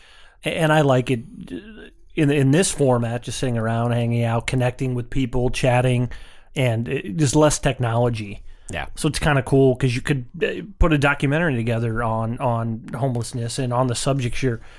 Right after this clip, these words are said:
Speaker 1: you're capturing. And it's just, yeah, so much,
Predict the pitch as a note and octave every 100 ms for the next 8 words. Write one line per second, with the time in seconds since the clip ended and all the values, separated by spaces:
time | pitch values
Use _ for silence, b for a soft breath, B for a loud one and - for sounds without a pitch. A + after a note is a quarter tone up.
0 | B C3+ A#2+ A2+ - A2+ A2 - A#2+ A#2+
1 | B2 B2 B2+ B2 C3+ B2 C3+ A#2+ - -
2 | C#3 C#3+ C#3 B2+ A#2